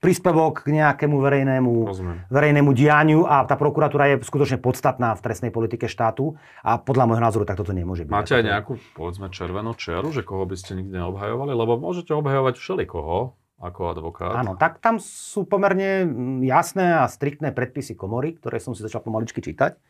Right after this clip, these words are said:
Speaker 1: Nemám to ešte úplne celé naštudované, ale poctivo si to študujem vo voľnom čase a teraz mám viac. Takže, mm, takže tam rozhodne nemôžem zastupovať, e, veci, kde som bol činný.
Speaker 2: To chápem.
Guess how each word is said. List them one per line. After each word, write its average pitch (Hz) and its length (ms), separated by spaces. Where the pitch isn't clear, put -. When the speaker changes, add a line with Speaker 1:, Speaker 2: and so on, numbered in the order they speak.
Speaker 1:
Nemám 104 160
to - 160
ešte - 80
úplne 95 240
celé 92 240
naštudované, 113 560
ale 101 160
poctivo 107 400
si 113 160
to - 80
študujem 143 480
vo 127 80
voľnom 139 320
čase 143 560
a - 160
teraz 110 160
mám 98 160
viac. 120 320
Takže, 110 640
mm, 110 380
takže 113 240
tam 127 240
rozhodne 143 340
nemôžem 127 220
zastupovať, 120 580
e, 107 60
veci, 117 320
kde 104 160
som 117 160
bol 90 160
činný. 139 500
Speaker 2:
To - 80
chápem. 120 640